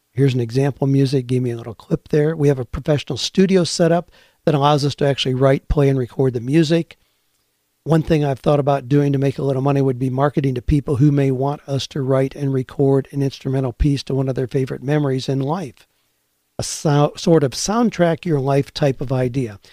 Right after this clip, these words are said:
Maybe have them provide a list of some of their favorite songs or music so that we know what style they like, as well as pictures or a description of what they want us to write and what, the way they want it to feel. Uh, we are no, by no means the best at this, and it takes a lot of time to write music, so I'm just wondering how feasible something like this may be.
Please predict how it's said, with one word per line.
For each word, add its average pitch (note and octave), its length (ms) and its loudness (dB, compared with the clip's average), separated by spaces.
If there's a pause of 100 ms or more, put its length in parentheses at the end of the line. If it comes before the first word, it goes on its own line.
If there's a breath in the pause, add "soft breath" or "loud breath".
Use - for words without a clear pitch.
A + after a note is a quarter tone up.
(200 soft breath)
Maybe D#3 200 4
have D3+ 180 4
them D#3 140 2
provide D3 320 0
a C#3+ 40 0
list C#3+ 220 0
of C3 80 -4
some C#3 240 -2
of C3 80 -2
their C3 120 0
favorite C3 320 0
songs C3+ 360 -2
or A#2 40 -8
music E3 360 2
so - 160 -6
that B2+ 100 -4
we C3 120 -2
know C3+ 80 0
what B2+ 160 -4
style D3 440 -2
they C#3+ 140 -2
like, D3 300 -4 (400 soft breath)
as C#3 140 2
well B2+ 120 2
as C3 120 0
pictures E3 500 2
or A#2+ 100 -2
a A#2+ 60 -2
description C#3 500 -2
of C3+ 80 -2
what C3+ 120 -6
they C#3+ 100 -4
want C3 180 -2
us A#2+ 100 -6
to C#3+ 120 -4
write C3 240 2 (600)
and D3 520 -8
what, D3+ 220 -2
the C#3+ 80 4
way C#3 140 2
they C#3 120 2
want C3 200 0
it A#2+ 100 -8
to A#2+ 60 -10
feel. C3+ 480 -2 (720)
Uh, C3 80 0
we C#3 140 4
are C#3+ 80 4
no, C#3+ 160 2 (300)
by D3 120 4
no D3 200 4
means D3 340 2
the C3 80 -10
best C#3 260 0
at C3+ 80 -6
this, C#3 240 0
and C3 80 -6
it A#2+ 80 -10
takes C#3 220 -4
a - 80 -12
lot C3+ 100 -4
of B2 80 -10
time C3+ 220 -2
to B2+ 80 -4
write B2 180 -4
music, F3 380 2
so - 160 -4
I'm B2+ 140 0
just B2+ 200 -6
wondering C#3+ 280 -2
how A2+ 140 -6
feasible D#3 380 -2
something C#3+ 360 -6
like C3 180 -4
this D3 200 -8
may B2+ 180 -2
be. C3 340 -2